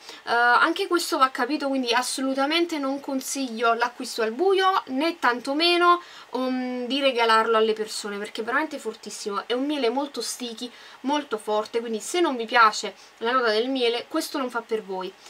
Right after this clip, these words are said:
Ma, ehm, chi è amante come me del miele, questo è veramente una chicca.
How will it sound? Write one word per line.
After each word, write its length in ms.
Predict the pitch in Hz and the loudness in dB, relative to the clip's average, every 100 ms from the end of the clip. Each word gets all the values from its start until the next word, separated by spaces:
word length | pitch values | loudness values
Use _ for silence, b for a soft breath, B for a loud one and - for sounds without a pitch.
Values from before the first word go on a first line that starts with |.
| B B B B | B B B B
Ma, 340 | 226 320 330 - | 0 4 4 4
ehm, 540 | 208 202 202 202 202 - - | 0 -2 -4 -8 -10 -12 -6
chi 180 | 311 302 | 0 2
è 40 | |
amante 340 | 254 285 277 | 2 0 -2
come 160 | 233 247 | -4 -4
me 140 | 262 | -4
del 180 | 247 277 | -4 -4
miele, 480 | 294 311 302 302 302 B B B - | -2 -2 -2 -4 -6 B B B -6
questo 300 | 330 339 269 | -2 0 0
è 40 | |
veramente 440 | 233 262 240 226 226 | -2 0 0 0 -4
una 160 | 208 | -6
chicca. 480 | 208 185 - - 185 | -8 -14 -16 -4 -4